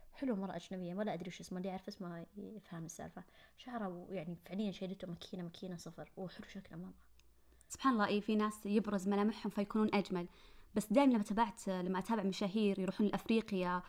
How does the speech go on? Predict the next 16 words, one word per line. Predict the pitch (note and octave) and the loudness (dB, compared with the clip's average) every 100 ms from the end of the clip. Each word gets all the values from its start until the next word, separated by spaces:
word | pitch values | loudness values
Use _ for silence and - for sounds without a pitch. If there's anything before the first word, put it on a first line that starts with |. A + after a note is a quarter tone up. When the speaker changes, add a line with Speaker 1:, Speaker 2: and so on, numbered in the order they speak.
| - - G3+ | -16 -2 2
Speaker 2:
ويعالجونهم | G3+ G3+ G3 A3+ A#3 F#3 G3 F#3+ F3+ | 6 4 6 6 4 4 4 4 2
ب-، | F#3 F3+ F3 E3+ | 2 2 0 0
بالعمى | F#3+ G#3 F#3+ | 6 8 8
اللي | F3 F3+ | 6 4
عندهم، | F#3+ F#3+ F3+ F#3 | 4 2 2 2
Speaker 1:
إي، | G3 | 4
Speaker 2:
يكون | G3 | 4
Speaker 1:
إي. | F#3+ F3+ | 2 2
Speaker 2:
طبقة | G3+ - F#3 | 0 4 2
زرقاء، | G3 F#3 F#3 | 2 0 0
ما | |
أدري | F3+ | -2
شو | F3+ | -4
اسمه، | G3 F#3 | -4 0
الموية. | G3 G#3 F#3 F#3 - G#3+ | 4 4 0 -6 -8 -2
Speaker 1:
إي. | G3 | -2